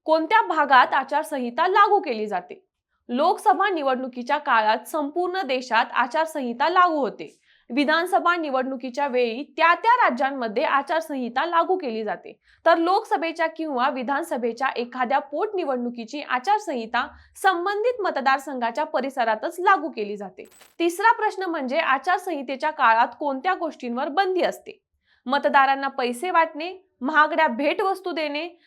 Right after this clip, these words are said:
मतदारांना लालच किंवा आमिष दाखवणे या सगळ्या गोष्टी करण्यास आचारसंहिता काळात सक्त मनाई असते. त्यामुळे या कालावधीत विद्यमान सरकारला कोणत्याही विकास कामांची घोषणा करता येत नाही. आचारसंहिता काळात कोणत्याही सत्ताधारी मंत्र्याला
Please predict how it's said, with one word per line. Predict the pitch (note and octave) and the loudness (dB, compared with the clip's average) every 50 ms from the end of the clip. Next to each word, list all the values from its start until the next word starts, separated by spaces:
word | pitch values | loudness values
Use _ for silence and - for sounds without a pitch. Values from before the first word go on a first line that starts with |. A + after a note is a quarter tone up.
| _ - | _ -4
मतदारांना | C4+ D4+ D4+ F4 D#4+ E4 D#4+ D#4+ D#4+ D#4 D#4+ E4+ E4+ | -2 -2 0 2 2 2 4 4 2 0 0 0 0
लालच | D#4+ D4 D4 E4+ F#4 E4 B3+ A#3+ A#3+ A#3+ | 4 6 6 6 6 4 2 0 0 -2
किंवा | - C#4 C4+ D4 E4 | -6 -6 -4 -2 0
आमिष | - - B3 C4 D4+ F#4+ G#4+ F#4+ | 2 2 2 2 2 0 0 2
दाखवणे | E4 D4 C4+ B3+ - B3+ A3+ G#3+ G#3+ A3+ C4+ C4+ B3 | 2 0 0 0 -2 -6 -4 -4 -4 -4 -6 -4 -2
या | C4 C4+ | -2 -2
सगळ्या | C#4 - - E4+ D#4 D4 E4+ F4+ F#4+ | -2 -2 -2 -2 0 2 2 2 2
गोष्टी | - E4 C4+ - C#4 B3+ | 0 -4 -6 -6 -10 -6
करण्यास | B3 B3+ A#3 A3 A3 A3+ B3 C4 - - _ _ _ - | -2 0 0 0 0 -2 -4 -4 -4 -8 _ _ _ 0
आचारसंहिता | - C4 C#4 - F#4+ F#4 F4+ F4+ E4+ D4+ C4 C4+ - C#4 C#4+ | 2 2 4 4 4 2 2 0 -2 -4 -4 -2 -2 -2 -2
काळात | C#4 C4+ B3 A3 A3 A#3 A#3+ A#3+ - | 0 0 2 2 2 2 0 -2 -4
सक्त | - - - - - - E4+ | -2 -2 -2 -2 -2 -4 -4
मनाई | D4+ C#4+ A#3+ A3 G#3 G#3 G#3 | -2 -2 -2 -4 -4 -4 -4
असते. | G3 F#3+ G3 _ - F#3 | -6 -6 -8 _ -12 -10
त्यामुळे | F#3 F#3 B3 B3 B3+ C4 C#4+ D4 D4+ D4+ | -4 0 2 2 2 0 -2 -4 -4 -2
या | D#4+ D#4 | -2 -2
कालावधीत | D4+ D4 B3+ A#3+ B3 D4 E4+ G4 F#4+ A#3+ C#4 D4+ D4+ - _ _ _ _ | 0 2 2 2 4 2 2 2 0 -2 -2 -6 -8 -10 _ _ _ _
विद्यमान | A#3+ C#4+ C#4+ B3+ D4 F4 E4+ F#4 F#4 F#4+ | -6 -6 -4 -2 -2 -2 0 0 -2 -2
सरकारला | F#4+ F#4 F4+ D#4 D4+ D#4 D#4 D4+ D#4+ E4+ | -2 -2 -2 -2 0 0 -2 0 0 -2
कोणत्याही | E4 E4+ F4 E4 E4 D#4+ D#4 - F4+ F#4 G#4 A4+ | -2 -2 -2 -4 -2 -2 -2 0 0 2 2 2
विकास | G#4 F4+ F#4 D#4 D4+ D4+ D4+ | 0 0 0 0 -2 -2 -2
कामांची | D#4+ D4 C4 C4 C4 C4 B3+ E4+ | -4 -4 -4 -4 -4 -4 -6 -6
घोषणा | C4+ B3+ C#4 B3+ A#3+ B3 A#3 B3+ D#4 | -4 -2 -2 -4 -4 -4 -6 -6 -2
करता | D#4+ G4+ F#4+ F#4 F#4 E4 D4 | 0 0 0 0 0 0 0
येत | A#3 G3+ F#3+ F#3+ | 0 -2 -4 -6
नाही. | G#3 G3 F#3 F3+ - - _ _ _ _ _ _ - | -8 -12 -12 -14 -18 -20 _ _ _ _ _ _ -2
आचारसंहिता | - B3 A#3 - F4 E4+ E4+ F4 F4 D#4 D#4 D#4 E4 D#4+ | 0 0 2 2 0 0 0 -2 -6 -6 -2 -2 -2 0
काळात | D#4+ D#4+ C4 A#3 A3+ A#3 C#4+ D4 - - | 2 4 4 6 6 6 4 2 0 -2
कोणत्याही | C#4+ C4 B3+ B3 C#4 C4+ D4+ E4 E4+ | -2 -2 -2 -2 -4 -4 -2 -4 -4
सत्ताधारी | E4+ - C4+ B3+ - - D4 E4 G4+ G4 G4 G4 | -2 -2 -2 -2 0 2 2 4 4 4 2 2
मंत्र्याला | F#4+ E4+ C#4+ B3+ A#3 A#3 A3 G#3+ G#3+ G#3 A3 | 0 0 -2 -2 0 2 2 4 4 2 0